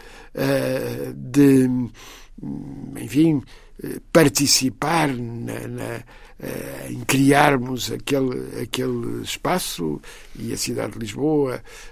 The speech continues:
eh, o permitiu e o permite, eh, mas, eh, de facto, ao olhar esta, eh, capa, ao invocar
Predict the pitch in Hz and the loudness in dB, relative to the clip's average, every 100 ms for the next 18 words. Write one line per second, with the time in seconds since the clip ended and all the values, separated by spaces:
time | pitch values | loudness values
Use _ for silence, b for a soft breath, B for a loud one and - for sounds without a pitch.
0 | - 120 123 120 120 104 113 110 120 - | -8 -4 -2 -4 -6 -6 -8 -8 -10 -14
1 | - 139 131 117 110 110 110 - 139 - | -8 -2 -2 -2 -6 -10 -12 -14 -16 -18
2 | - - - 57 117 113 131 214 196 131 | -20 -20 -8 -4 -4 -4 -2 0 0 -2
3 | 117 131 135 185 185 - B B B B | -4 -4 -2 -4 -6 -14 B B B B
4 | - 151 147 147 139 135 131 b b - | 2 6 6 4 4 0 -4 b b -8
5 | 143 151 165 160 - 170 160 160 143 139 | -2 2 4 2 0 0 -2 -4 -6 -8
6 | 135 143 - 170 - - - 160 B B | -6 -6 0 0 0 -6 -4 -4 B B
7 | B 135 143 151 147 151 135 - 151 160 | B 2 6 8 8 6 2 2 6 6
8 | - - 131 - - - 123 - 120 - | 4 0 -2 -2 -6 -10 -6 -4 -2 0
9 | 135 - - - - 135 139 131 117 123 | 0 0 -8 -4 0 4 6 4 4 -2
10 | - 139 147 | 2 4 4